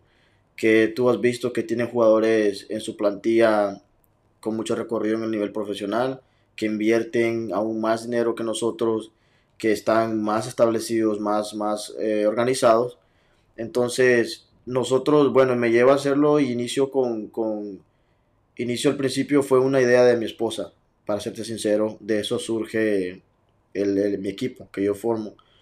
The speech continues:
Porque yo le comentaba a ella y ella me decía, "Si tanto andas en muchos equipos, ¿por qué no formas un equipo tú y compites?".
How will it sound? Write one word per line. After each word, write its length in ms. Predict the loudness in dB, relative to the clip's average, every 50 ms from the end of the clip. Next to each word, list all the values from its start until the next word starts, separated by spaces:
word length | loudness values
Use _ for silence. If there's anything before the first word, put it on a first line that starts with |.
| _ _ _ _ _
Porque 680 | -6 -4 -4 -2 0 2 4 4 6 6 6 6 6 6
yo 100 | 6 6
le 120 | 6 6 4
comentaba 440 | 4 2 0 2 2 4 6 6
a 100 | 6 6
ella 220 | 6 6 6 6 8
y 40 | 8
ella 120 | 6 4
me 120 | 2 0
decía, 520 | -4 -4 -4 -2 0 2 2 2 2 -2 -4
"Si 240 | -6 -10 -10 -12 -10
tanto 420 | -10 -10 -10 -10 -8 -6 -6 -6
andas 240 | -4 -6 -8 -8 -10
en 100 | -12 -16
muchos 260 | -16 -16 -16 -16 -16
equipos, 480 | -16 -14 -12 -10 -10 -8 -6 -6 -6 -6
¿por 180 | -8 -14 -16 -12
qué 120 | -12 -12
no 100 | -12 -12
formas 460 | -14 -12 -12 -12 -8 -8 -8 -10 -10
un 100 | -12 -14
equipo 320 | -18 -20 -20 -16 _ -16 -14
tú 320 | _ -6 -4 -2 -2 -2
y 160 | -4 -4 -8
compites?". 480 | -12 -16 -18 -12 -12 -12 -10 -10 -14